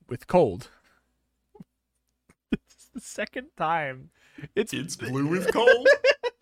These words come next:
Speaker 1: It's a real sentence. Uh, just the way they're, the, the way that they're using the word cold is bothering me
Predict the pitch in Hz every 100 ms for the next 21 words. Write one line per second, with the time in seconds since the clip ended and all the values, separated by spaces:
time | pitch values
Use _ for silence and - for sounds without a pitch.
0 | 381 381 427 392 349 359 392 - 370 392
1 | - 185 131 - - - - - 254 214
2 | - - 311 294 285 - 247 254 302 359
3 | 320 262 240 196 185 226 240 294 349 294
4 | 214 190 240 240 214 180 180 196 - 190
5 | 180 180 175 160 180 151 147 151 180 175
6 | 151 143 135 131 131 131